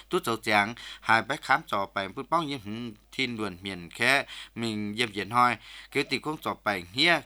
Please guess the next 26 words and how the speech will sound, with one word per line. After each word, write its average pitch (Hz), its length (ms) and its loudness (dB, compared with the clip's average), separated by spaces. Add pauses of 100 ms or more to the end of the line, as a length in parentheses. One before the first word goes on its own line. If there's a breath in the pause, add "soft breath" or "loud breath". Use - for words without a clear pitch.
cứu 123 160 0 (120)
chuyên 139 220 2
khoa 127 300 8
đô 123 360 -2 (100)
tung 101 140 -8
hang 131 220 -2
bé 139 100 2
tim 123 340 -4 (100)
mạch 101 200 -4 (160)
bù 104 240 -10
diêu 120 240 0 (180)
tung 101 480 -8 (260 soft breath)
hang 131 240 2
bé 139 160 2 (120)
diêm 131 160 0 (140)
nhùa 104 240 -4
trò 95 320 -2
nổi 95 380 -6 (140)
cứu 110 260 -4
bé 123 260 0 (380 loud breath)
trò 95 340 2
bèo 113 320 0 (200)
bé 110 680 -2 (120)
ai 123 140 -2
căn 117 320 4 (160)
trò 92 340 2